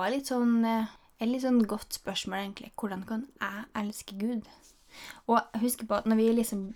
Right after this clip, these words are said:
satt ned det spørsmålet, så trengte i hvert fall jeg litt sånn betenkningstid og tenke, «Hvordan elsker jeg Gud? Gjør jeg egentlig det?»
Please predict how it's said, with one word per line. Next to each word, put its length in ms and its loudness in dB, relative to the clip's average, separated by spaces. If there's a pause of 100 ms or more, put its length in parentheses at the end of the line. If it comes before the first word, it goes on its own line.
satt 340 -8
ned 120 -4
det 100 -4
spørsmålet, 540 -4 (380)
så 160 -6
trengte 240 -2
i 80 -2
hvert 80 -8
fall 160 -4
jeg 240 0
litt 100 -2
sånn 180 -6
betenkningstid 760 -6
og 40 -6
tenke, 320 -8 (800)
«Hvordan 300 -12
elsker 400 -4
jeg 100 -20
Gud? 200 -12
Gjør 360 -6
jeg 140 -8
egentlig 260 -4
det?» 120 -8